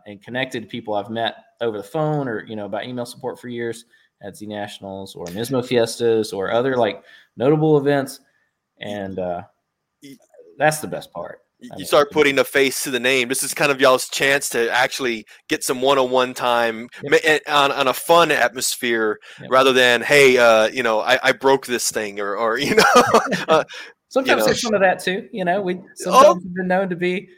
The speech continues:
Speaker 1: uh, under the hood, uh, checking things out, or under the hood trying to lend a hand, you know? I mean,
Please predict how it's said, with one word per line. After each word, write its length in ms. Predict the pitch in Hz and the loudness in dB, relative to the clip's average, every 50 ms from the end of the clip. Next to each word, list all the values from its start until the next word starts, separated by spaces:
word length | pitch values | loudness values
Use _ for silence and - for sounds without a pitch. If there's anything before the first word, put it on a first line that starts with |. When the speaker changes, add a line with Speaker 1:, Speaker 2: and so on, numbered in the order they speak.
| _ _ _ _ _ _ - | _ _ _ _ _ _ -6
Speaker 1:
uh, 220 | 131 131 131 123 - | -2 -2 0 0 0
under 180 | 139 156 160 | 0 -2 -2
the 120 | 156 156 156 | -2 -2 0
hood, 420 | 170 175 170 175 165 170 180 175 - | 0 2 0 0 -2 -4 -8 -10 -8
uh, 180 | 139 139 135 127 | -8 -6 -6 -6
checking 300 | 127 - 170 170 170 165 | -6 -6 -6 -6 -6 -4
things 220 | 160 175 160 156 170 | -4 -4 -4 -2 -2
out, 180 | 165 165 160 | 0 0 0
or 120 | 151 143 143 | 0 0 0
under 140 | 147 147 147 | 0 0 0
the 120 | 147 156 | 0 0
hood 180 | 160 151 147 147 | 0 0 0 -2
trying 300 | - 156 143 139 139 135 | -4 -2 -2 -2 -2 -2
to 100 | 139 131 | -4 -6
lend 220 | 131 135 135 131 | -4 -6 -6 -6
a 60 | 131 135 | -6 -6
hand, 320 | 143 120 123 131 120 104 104 | -6 -6 -6 -8 -8 -10 -12
you 120 | 98 95 | -12 -12
know? 180 | 101 101 107 104 | -12 -12 -12 -14
I 60 | 101 | -14
mean, 260 | 101 101 104 104 117 | -16 -16 -18 -18 -18